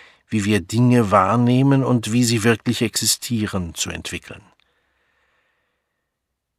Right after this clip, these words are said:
Der Schluss, den wir daraus ziehen können, ist der, dass die starken Emotionen, die unseren Geist in Unruhe versetzen, aus dieser grundlegenden Verwirrung entstehen, die uns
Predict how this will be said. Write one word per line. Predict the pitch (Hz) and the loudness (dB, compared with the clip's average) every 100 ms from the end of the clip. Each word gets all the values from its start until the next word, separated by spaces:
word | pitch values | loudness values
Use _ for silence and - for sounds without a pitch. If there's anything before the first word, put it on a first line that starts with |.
| _ | _
Der | 123 123 | 0 2
Schluss, | - 190 208 - - | 4 4 4 2 0
den | - 160 156 | 2 2 2
wir | 147 | 0
daraus | 135 131 139 - | 0 0 0 0
ziehen | 151 147 135 | 2 2 2
können, | 131 123 | 0 0
ist | 98 - - | 0 -4 0
der, | 117 131 127 _ _ _ _ _ _ _ _ | 0 0 -2 _ _ _ _ _ _ _ _
dass | - 95 | -12 -6
die | - | 0
starken | - 104 107 131 | 0 0 0 0
Emotionen, | 113 113 - 110 113 139 135 127 | 2 2 0 0 2 4 4 2
die | 120 92 | -2 -6
unseren | 95 - 90 | -6 -6 -6
Geist | 95 98 - 104 | -6 -4 -4 -4
in | 98 | -6
Unruhe | 110 120 127 117 | -4 0 0 0
versetzen, | - 107 117 - - 117 107 _ _ _ _ _ | 0 -2 -2 -2 -2 -2 -6 _ _ _ _ _
aus | - - | -8 -2
dieser | 120 120 98 | 0 0 -2
grundlegenden | 101 147 151 117 123 127 131 - 117 | 0 0 0 2 2 2 0 0 -4
Verwirrung | - 107 95 127 123 127 - | -2 -4 2 2 4 0 0
entstehen, | 98 - - 107 110 107 | -2 0 0 0 0 0
die | 101 | -2
uns | 98 98 - - | -4 -2 -2 -2